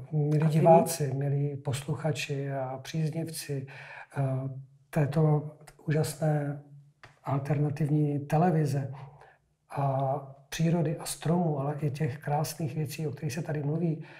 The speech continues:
Speaker 1: velmi bych vás chtěl už teď srdečně pozvat na další představení do Betlémské kaple, které chystáme a které bude o to více ještě potřebnější,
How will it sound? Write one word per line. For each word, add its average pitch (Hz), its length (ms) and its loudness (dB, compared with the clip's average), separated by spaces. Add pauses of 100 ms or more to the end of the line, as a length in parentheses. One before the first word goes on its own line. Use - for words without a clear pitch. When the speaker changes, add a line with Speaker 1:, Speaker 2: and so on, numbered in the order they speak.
(680)
Speaker 1:
velmi 175 360 8
bych 156 240 2
vás 156 160 4
chtěl 165 200 -2
už - 280 -6
teď - 400 2 (280)
srdečně 156 520 -2
pozvat 147 440 0 (180)
na 139 320 0
další 139 420 -2
představení 147 580 -4
do 143 100 0
Betlémské 147 520 -2
kaple, 143 340 -4
které 147 280 -6
chystáme 135 640 -6 (720)
a 135 380 2
které 139 300 0
bude 147 560 2 (600)
o 147 100 2
to 156 220 4
více 147 360 2
ještě 151 240 0
potřebnější, 147 1000 -2